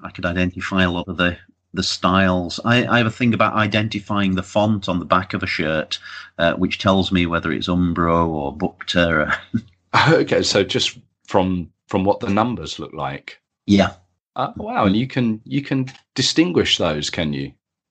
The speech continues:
Speaker 1: Yeah, I mean, Umbro in particular had the same font style from the fifties right through to the mid eighties. And I, I find when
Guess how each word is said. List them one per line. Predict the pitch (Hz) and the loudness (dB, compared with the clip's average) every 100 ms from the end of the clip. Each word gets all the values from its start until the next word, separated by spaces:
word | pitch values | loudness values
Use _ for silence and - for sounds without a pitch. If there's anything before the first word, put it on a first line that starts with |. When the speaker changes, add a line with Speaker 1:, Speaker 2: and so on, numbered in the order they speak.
| _ - | _ 2
Speaker 1:
Yeah, | 147 196 180 143 | 4 6 6 4
I | |
mean, | 151 160 | 2 2
Umbro | 170 175 151 | 2 4 4
in | 135 113 | 2 0
particular | - 143 - 127 90 | -2 -4 -2 2 2
had | 78 107 - 101 - | 2 0 0 -2 -8
the | 104 | -4
same | 95 - 120 123 110 | -2 0 2 2 2
font | - 110 92 | 2 2 0
style | - - 101 98 85 78 | -2 2 4 4 2 -2
from | - 85 82 82 80 | -4 -4 -2 -4 -4
the | 80 | -4
fifties | - 113 - 82 76 | 0 0 0 -6 -2
right | 90 87 | 0 0
through | - 92 82 | 0 0 0
to | - | -4
the | 76 | -4
mid | 85 87 | -2 2
eighties. | 95 95 - 71 65 - _ _ - | 2 2 -2 -6 -6 -8 _ _ 0
And | 110 | 4
I, | 110 - | 4 2
I | 107 | 2
find | - 127 113 | 4 4 6
when | 117 | 2